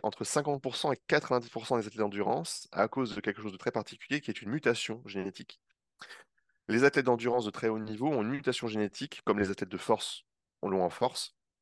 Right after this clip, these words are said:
dans d'autres, pour un autre gène, euh, sur un truc en lien avec l'hématochromatose. L'hématochromatose, c'est une maladie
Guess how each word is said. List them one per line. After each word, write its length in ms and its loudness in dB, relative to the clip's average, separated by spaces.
dans 120 0
d'autres, 520 -4
pour 160 -2
un 100 0
autre 220 0
gène, 200 2
euh, 320 8
sur 600 2
un 120 4
truc 400 -6
en 100 4
lien 160 8
avec 240 4
l'hématochromatose. 800 2
L'hématochromatose, 640 2
c'est 120 -4
une 60 -2
maladie 460 2